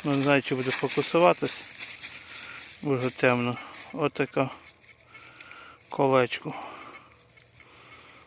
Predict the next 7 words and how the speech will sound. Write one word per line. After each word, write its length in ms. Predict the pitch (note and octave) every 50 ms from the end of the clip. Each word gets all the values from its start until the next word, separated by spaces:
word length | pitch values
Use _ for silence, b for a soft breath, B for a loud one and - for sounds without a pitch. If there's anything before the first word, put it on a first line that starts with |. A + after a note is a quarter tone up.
| B B B - -
От, 120 | C3+ B2 - B B B B B B B B B B -
бачимо. 420 | C#3 C#3 C#3 - - - D3 C3+ B B B B B B B B B - _ B B B B B B B B B B B B B B B B B B B B B B B B B - -
Дитяче, 580 | D#3+ D#3 D3+ D3+ C3+ - C3+ B2 A#2+ - -
певно. 360 | C3+ - D3 C#3+ C#3+ C#3+ C#3 B B B B B B B B B B B B B B B - - _ _ - _ _ - - - - - - - - - - _ _ _ _ _ - - B B B B B B B B B B B B B B B B B B B B B B -
Ну, 80 | - F3+
йдемо 280 | D#3+ D3 D3 D3+ D3+
далі. 180 | D#3 E3 E3